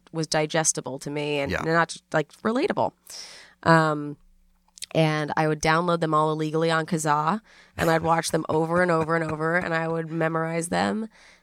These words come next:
Speaker 1: And then, um, I just never thought it was an option for me because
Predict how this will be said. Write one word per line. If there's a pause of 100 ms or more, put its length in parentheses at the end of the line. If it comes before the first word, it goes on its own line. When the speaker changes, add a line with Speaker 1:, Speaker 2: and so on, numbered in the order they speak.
(140)
Speaker 1:
And
then,
um, (840)
I
just
never
thought (1400)
it
was
an (120)
option
for
me
because